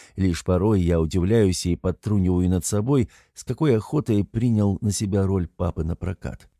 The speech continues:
Мне по-настоящему нравится эта мелкая козявочка, хоть и из-за неё я забыл, что такое высыпаться вдоволь. Но ко всему привыкаешь. К полуночным бдениям тоже можно привыкнуть. Невозможно привыкнуть лишь к тому, как сильно волнует меня близость Даши.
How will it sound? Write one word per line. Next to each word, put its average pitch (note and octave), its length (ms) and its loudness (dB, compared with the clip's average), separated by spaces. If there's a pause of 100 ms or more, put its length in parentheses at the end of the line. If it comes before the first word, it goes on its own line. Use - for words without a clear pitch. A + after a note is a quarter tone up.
(140)
Мне D3+ 220 -2
по-настоящему A2+ 800 2
нравится G#2+ 560 2
эта G#2 200 2
мелкая G2+ 520 2
козявочка, F#2 960 -2 (160)
хоть E2 220 -6
и E2 220 0
из-за D#2+ 200 -2
неё F2 320 0
я E2+ 180 0
забыл, E2 360 -2
что - 180 -8
такое F2 560 0
высыпаться F2+ 720 -4
вдоволь. B1+ 420 -8 (540)
Но C#3+ 120 -2
ко D#3 140 0
всему D#3+ 360 0
привыкаешь. - 760 -2 (140)
К - 80 -20
полуночным A2+ 800 0
бдениям G#2+ 640 0
тоже G#2+ 320 -2
можно D2 340 -4
привыкнуть. - 580 -12 (640)
Невозможно C#3 640 -2
привыкнуть C3 500 -2
лишь A2+ 260 -2
к - 60 -20
тому, A#2 320 2
как G2 220 -4
сильно G2+ 340 0
волнует G2 460 0
меня F2+ 220 2
близость E2 640 -6
Даши. D2+ 380 -12